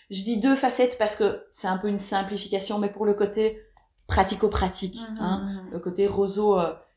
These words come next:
Speaker 1: et lionne. Après, il y a une variété de postures infinie, mais, euh, avec les neuf clés,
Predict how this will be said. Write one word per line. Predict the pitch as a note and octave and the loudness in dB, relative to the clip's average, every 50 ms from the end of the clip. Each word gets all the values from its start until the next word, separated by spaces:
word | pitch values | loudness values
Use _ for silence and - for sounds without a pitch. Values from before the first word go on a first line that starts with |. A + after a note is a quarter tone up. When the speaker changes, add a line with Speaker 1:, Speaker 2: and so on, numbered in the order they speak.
| _ - - | _ -4 0
Speaker 1:
et | G3 F#3+ | 2 4
lionne. | F#3 F#3 F#3+ - D#4 - B3+ A3+ G#3 | 6 8 10 12 12 12 10 10 8
Après, | F#3 - - F#3 - - B3 | 6 4 4 2 2 2 4
il | A3+ | 4
y | G#3+ | 6
a | G3 | 6
une | F#3 F#3 | 6 4
variété | F3+ F#3 G#3+ A#3+ A3+ A3 A3+ A3 G#3+ A3+ G#3+ | 4 8 6 6 8 8 4 4 4 2 -2
de | - | -4
postures | - G3+ F#3+ F#3+ - - G#3 G3+ G3 F#3+ | -2 -6 -6 -8 -8 -8 -4 -4 -2 -2
infinie, | G3 F3+ - - - F#3 F#3+ G3+ G#3 G#3 G3+ F#3+ | -4 -6 -6 -8 -4 -2 -2 0 0 -2 -2 -2
mais, | F3 E3 D#3+ D#3+ | -2 -4 -4 -6
euh, | E3 E3 - - _ _ - - - - | -8 -10 -14 -16 _ _ -20 -20 -8 0
avec | - F3 F3+ G#3 G3+ G#3 | 2 4 6 6 4 4
les | G3+ G3 | 2 2
neuf | G3 G3 G3+ G#3 G3+ G#3 - | 4 4 4 4 4 2 -2
clés, | - - E3 - - | -12 -14 -14 -16 -16